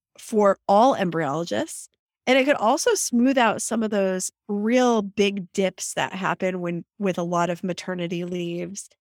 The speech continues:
and different things that happen in different practices. But for the female embryologists I know, many of them have been asked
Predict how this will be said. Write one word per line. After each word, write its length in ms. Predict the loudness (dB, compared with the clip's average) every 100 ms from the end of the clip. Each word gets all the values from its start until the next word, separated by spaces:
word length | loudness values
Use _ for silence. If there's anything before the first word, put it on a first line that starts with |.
| _ -4
and 120 | -2
different 300 | 0 -2 -2
things 240 | -2 -2
that 140 | -4 -4
happen 340 | -2 -2 -2
in 140 | -4 -4
different 260 | -6 -6
practices. 640 | -6 -6 -6 -10 -10 -12 -16 _ _ _ 0
But 280 | 2 2 -2 _ -6
for 200 | 0 0
the 100 | 0
female 380 | 0 2 2
embryologists 640 | 0 -2 0 0 0 -4 -6
I 100 | -6
know, 480 | -4 -2 -2 -4 -10 _ _ -2
many 340 | 2 4 2
of 100 | 2
them 140 | 2
have 180 | 2 -2
been 140 | -2 -4
asked 420 | -4 -4 -8